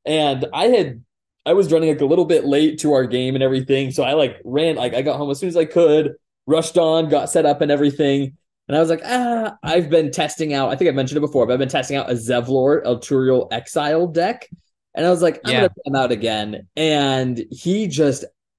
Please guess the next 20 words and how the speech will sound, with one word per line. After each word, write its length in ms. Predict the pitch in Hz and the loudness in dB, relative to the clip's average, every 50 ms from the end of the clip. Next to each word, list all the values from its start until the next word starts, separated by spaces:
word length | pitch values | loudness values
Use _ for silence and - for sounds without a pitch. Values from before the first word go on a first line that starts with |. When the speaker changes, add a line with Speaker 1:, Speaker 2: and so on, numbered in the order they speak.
| _ _ | _ _
Speaker 1:
absolutely 1160 | 123 123 131 139 139 139 139 - - 147 151 135 123 120 123 131 143 143 139 - 113 123 117 | -4 -2 -2 -2 -4 -4 -8 -6 0 0 2 2 2 0 2 4 4 4 4 4 2 -2 -2
popped 380 | 113 - - 110 98 - - - | -2 -6 -8 -10 -10 -8 -4 -4
off. 300 | 123 95 85 85 - - - - | -4 -4 -6 -10 -14 -16 -8 -2
It, 300 | 156 170 180 185 175 - | 0 2 4 4 2 0
<laughs> 300 | - 135 135 135 139 - | -2 -6 -8 -8 -4 -2
it 360 | 165 170 - - 247 - - | 0 0 2 2 0 2 2
was 240 | - 214 - - - | 0 -2 -2 -2 -4
so 360 | - 180 185 - 175 175 175 | -4 -4 0 2 4 4 4
nuts. 420 | 160 151 151 147 131 101 - - - - - - - - 165 143 - | 4 2 2 2 2 0 -2 -8 -14 -16 -18 -18 -14 -12 -12 -12 -4
So 460 | - 175 180 175 160 143 - - - - _ _ _ - | 2 4 6 6 6 4 4 0 -10 -20 _ _ _ -8
I 500 | 143 143 151 151 151 156 160 160 156 151 160 156 | -6 -2 0 2 2 4 4 4 4 2 2 0
don't 220 | 208 285 - 247 | 0 0 2 2
usually 220 | 254 247 220 226 | 0 2 2 0
play 160 | - - 190 160 | 0 2 0 0
super 260 | - - 156 160 151 | 0 -2 -4 -4 -4
power, 400 | - - 139 139 139 151 151 - | -4 -6 -2 0 0 0 0 -2
super, 300 | - - 185 170 165 156 | -4 -8 -4 -2 -2 -2
super 180 | - 156 135 123 | -2 -6 -6 -6
powerful 320 | 139 120 117 110 - 110 | -4 -4 -4 -4 -6 -8
cards, 380 | 95 - 104 87 85 98 - | -8 -6 -6 -6 -6 -10 -12